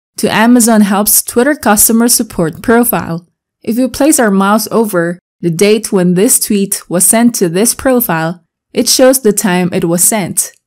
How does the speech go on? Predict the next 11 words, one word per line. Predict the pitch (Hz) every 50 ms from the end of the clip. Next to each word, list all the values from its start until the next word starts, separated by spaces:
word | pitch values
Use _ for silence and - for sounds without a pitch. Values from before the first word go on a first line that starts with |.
| _ _ _ _ _ _ _ _ _
Amazon | - 196 233 262 285 277 311 330 320
Help | 254 214 220 180 180 175 - - - _ _
replied | - 190 196 - - 247 247 269 247
to | - 233 208
this | 185 202 196 196 -
tweet | - - - 240 220 196 180 180 - - -
in | - 226 233
less | 240 233 247 247
than | - 185 175 175 180
ten | - 208 185 190 202
minutes. | 208 226 208 170 - - - - - - -